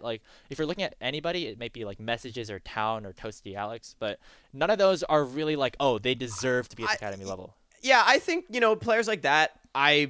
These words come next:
Speaker 2: am perfectly comfortable with being in an A C L Q, ex-, at least for another split, right? And, and also, you know, we're talking about mid laners too. Like, a player like M N S, like, I mean, he's playing at an L C S level right now, but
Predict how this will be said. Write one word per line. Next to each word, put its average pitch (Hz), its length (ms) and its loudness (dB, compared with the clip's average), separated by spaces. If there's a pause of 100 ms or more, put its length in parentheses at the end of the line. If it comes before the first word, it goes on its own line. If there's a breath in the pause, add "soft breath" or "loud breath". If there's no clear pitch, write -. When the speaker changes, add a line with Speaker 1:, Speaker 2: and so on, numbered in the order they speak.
Speaker 2:
am 131 180 0
perfectly 143 400 -4
comfortable 139 360 -4
with 131 100 -4
being 135 140 -4
in 131 120 -4
an 131 100 -6
A 127 120 -2
C 127 160 -8
L 120 80 -4
Q, 131 220 -6
ex-, - 200 -6
at 196 140 2
least 208 180 0
for 190 80 -4
another 151 200 -4
split, 120 340 -12
right? 120 200 -6
And, 175 200 -2
and 202 100 -2
also, 214 440 0 (300 soft breath)
you - 80 -4
know, 151 100 2
we're 156 80 2
talking 180 200 4
about 131 120 -2
mid 160 120 0
laners 123 300 -4
too. 185 260 0
Like, 156 260 2
a 165 60 0
player 233 300 0
like 277 160 2
M 160 140 4
N 139 80 0
S, 156 300 2 (340 soft breath)
like, 214 260 4 (180)
I 180 100 6
mean, 190 120 4
he's 220 160 0
playing 214 420 6
at 180 80 6
an 170 60 2
L 175 140 4
C 170 180 0
S 160 140 -2
level 151 220 0
right 143 160 0
now, 156 200 4
but 147 260 0